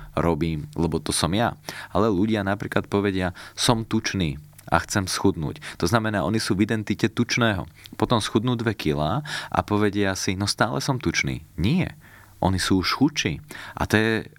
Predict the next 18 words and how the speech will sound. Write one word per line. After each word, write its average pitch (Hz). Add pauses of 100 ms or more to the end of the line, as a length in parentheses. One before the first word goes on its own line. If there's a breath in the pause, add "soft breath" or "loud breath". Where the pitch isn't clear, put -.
(280)
presne 123
ten 123
mechanizmus, 107
ako 107
človek 110
sám 107
so 104
sebou 147
vie 90
komunikovať, 101 (240 loud breath)
že -
buď 104
som 123
v 95
identite 110
napríklad 92
tučnej 117
osoby, 85